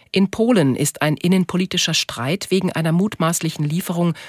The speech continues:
von Patriot-Flugabwehrraketen an die Ukraine entstanden. Die Patriot-Systeme sind für die Ukraine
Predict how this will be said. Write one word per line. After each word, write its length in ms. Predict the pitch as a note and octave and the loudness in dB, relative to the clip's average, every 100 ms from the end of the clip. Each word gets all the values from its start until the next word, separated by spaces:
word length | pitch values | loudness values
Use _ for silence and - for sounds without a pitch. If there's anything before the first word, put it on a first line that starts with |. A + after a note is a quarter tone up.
| - | -8
von 180 | - D3+ | -4 -4
Patriot-Flugabwehrraketen 1600 | - F3 - D3+ - - F#3+ - C#3+ - C3+ C#3+ - E3 F3+ - | -2 -4 -2 -2 -4 -2 -2 -2 -6 -4 -4 -4 -6 -4 -2 -2
an 160 | D#3+ | 0
die 140 | D#3 - | 0 -2
Ukraine 640 | - - - F3+ D3 A2 | -4 -6 0 2 2 0
entstanden. 540 | B2 - C#3+ C3+ - - - - - - | -2 -2 -4 -6 -10 -12 -16 -20 -20 -10
Die 80 | C#3 | -6
Patriot-Systeme 960 | C#3 D3 - E3+ F3+ - E3+ F#3 G3+ - | 0 0 0 0 0 0 0 2 2 0
sind 160 | E3+ | -2
für 80 | - | 0
die 100 | D#3+ | 0
Ukraine 440 | - - F3+ F#3 | 0 -2 0 2